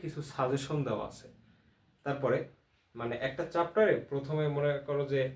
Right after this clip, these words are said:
ওই চ্যাপ্টারের, আহ, এমসিকিউ দেওয়া আছে, তারপর সৃজনশীল দেওয়া আছে, তারপর শর্ট প্রশ্ন দেওয়া আছে, মোটামুটি এইভাবে সুন্দরভাবে সাজানো আছে, ঠিক আছে? ক, খ নাম্বারগুলো দেওয়া আছে। তো লেকচারে বেশ ভালোভাবে সাজানো আছে,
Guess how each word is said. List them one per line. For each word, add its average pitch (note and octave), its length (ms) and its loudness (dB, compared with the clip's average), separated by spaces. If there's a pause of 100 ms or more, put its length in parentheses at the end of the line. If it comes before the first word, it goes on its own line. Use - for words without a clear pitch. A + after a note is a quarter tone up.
(360)
ওই C#3 160 -2
চ্যাপ্টারের, C#3+ 480 2
আহ, A#2+ 640 0 (720)
এমসিকিউ D3+ 360 0
দেওয়া C3+ 220 6
আছে, C3 200 -2 (240)
তারপর B2+ 260 -2
সৃজনশীল C#3+ 500 -2
দেওয়া B2+ 180 2
আছে, B2+ 360 -6
তারপর C3 220 -2
শর্ট C#3+ 360 -2
প্রশ্ন C#3 280 -4
দেওয়া B2 240 2
আছে, A#2+ 200 -6 (480)
মোটামুটি F#3 400 0
এইভাবে E3 380 6
সুন্দরভাবে F3+ 760 4
সাজানো A2+ 420 0
আছে, - 200 -10 (840)
ঠিক E3 120 2
আছে? D#3 240 0
ক, C#3+ 60 2 (120)
খ D3 60 0
নাম্বারগুলো C#3 500 2
দেওয়া A2+ 260 2
আছে। G#2+ 180 -4 (440)
তো B2+ 60 -6 (460)
লেকচারে E3+ 540 0
বেশ D3+ 260 4
ভালোভাবে D3 340 4
সাজানো C#3 320 0
আছে, D3 200 -4